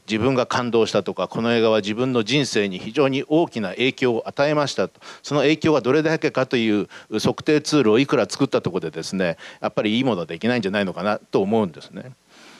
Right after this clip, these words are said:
ですから、教育っていうのはそういうところが、測れるものだけを見るというですね、えー、ところにこう、執着してきて、またツールも、評価ツールもそういうものにこう、非常に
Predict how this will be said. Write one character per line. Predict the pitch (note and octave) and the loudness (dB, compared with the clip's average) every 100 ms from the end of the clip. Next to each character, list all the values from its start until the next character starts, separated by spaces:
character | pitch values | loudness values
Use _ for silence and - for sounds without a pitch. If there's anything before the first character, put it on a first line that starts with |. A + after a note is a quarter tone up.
| - - | -20 -4
で | D#3+ | -4
す | - | 0
か | C#3+ | 0
ら、 | B2+ | 0
教 | C#3 F3+ | 2 2
育 | E3+ - | 2 -6
っ | |
て | C3+ | -4
い | |
う | |
の | A2 | -2
は | |
そ | A#2+ D3 | 2 4
う | |
い | D#3 | 4
う | D3+ | 2
と | D3+ | 0
こ | B2 | 2
ろ | G#2 | 2
が、 | G2 G2+ | 2 0
測 | F2 B2+ F3 | -2 -4 0
れ | F#3+ | 2
る | E3+ | 2
も | C3 | 2
の | |
だ | A2+ G#2+ | 0 2
け | C#3+ | 0
を | |
見 | A2 A2+ | 2 2
る | G#2 | 0
と | - | 0
い | E2+ E2 | -4 -6
う | |
で | D2 | -10
す | C#2+ | -12
ね、 | A#2 G#2 E2 | -8 -8 -6
え | - G2+ | -2 0
ー、 | |
と | A2+ | 0
こ | G2+ | 2
ろ | G2 | 2
に | F#2+ F2 | 0 -2
こ | G#2 F2+ G2+ | 0 0 2
う、 | G2+ | 2
執 | - G#2+ | 2 0
着 | A2+ - | 0 -4
し | - | -4
て | G2 | -4
き | - | -2
て、 | - F#2+ | -2 -2
ま | A2 | 0
た | A#2+ | -2
ツ | - D3+ | 2 2
ー | |
ル | A2 | 2
も、 | A#2 C#3+ C#3 - - | 2 0 -2 -8 -2
評 | C#3 | 0
価 | A#2+ B2 | 2 0
ツ | C#3 | 2
ー | |
ル | B2+ | 2
も | D3+ | 2
そ | B2+ G#2+ | 2 2
う | |
い | |
う | G2 | 2
も | F2+ | -2
の | E2 E2 - F#2 F2 F#2 - | -4 -6 -4 -4 -2 -2 -2
に | D3+ D3 | -2 -2
こ | - G#2+ | 0 0
う、 | F2 | 0
非 | G2 | -2
常 | F#2 | -2
に | F2+ F2 | -2 -6